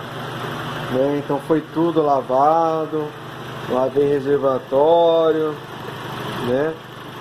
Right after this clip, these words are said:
Então ele tá dizendo que foi colocado, que ele tá usando aditivo. Isso não é aditivo, não. Não é. <laughs> Muito ruim,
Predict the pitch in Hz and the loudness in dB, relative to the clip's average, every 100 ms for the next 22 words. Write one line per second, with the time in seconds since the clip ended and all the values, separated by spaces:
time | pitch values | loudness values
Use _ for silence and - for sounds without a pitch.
0 | - 135 165 202 214 208 202 196 190 185 | -8 -2 2 4 4 4 4 4 4 2
1 | 175 127 151 196 214 196 170 170 170 170 | -4 -2 0 4 4 4 0 0 0 2
2 | 180 175 185 185 180 185 180 180 175 190 | 0 2 4 4 4 4 6 6 4 4
3 | 190 185 165 - - - - - - 165 | 6 4 2 -8 -16 -16 -14 -14 -6 -2
4 | 170 175 175 170 185 180 196 - 185 202 | 2 2 2 2 0 0 -4 -4 2 2
5 | 170 123 104 - - - - - - - | 2 -2 -6 -12 -16 -14 -14 -14 -12 -12
6 | - - - - - 196 165 190 247 240 | -12 -10 -10 -10 -10 -6 -2 -2 2 4
7 | 233 226 220 202 196 185 135 113 104 - | 6 4 -2 2 2 4 0 0 -6 -14
8 | - - - - - - - - - - | -16 -16 -14 -14 -12 -12 -12 -10 -10 -10
9 | - - - 127 147 165 143 127 110 - | -10 -10 -6 -2 2 2 2 0 -4 -12
10 | - - - 160 - - - - - - | -16 -14 -6 -6 -6 -12 -12 -10 -10 -8
11 | - 139 170 214 208 190 180 170 143 117 | -4 0 4 4 4 2 4 2 0 -2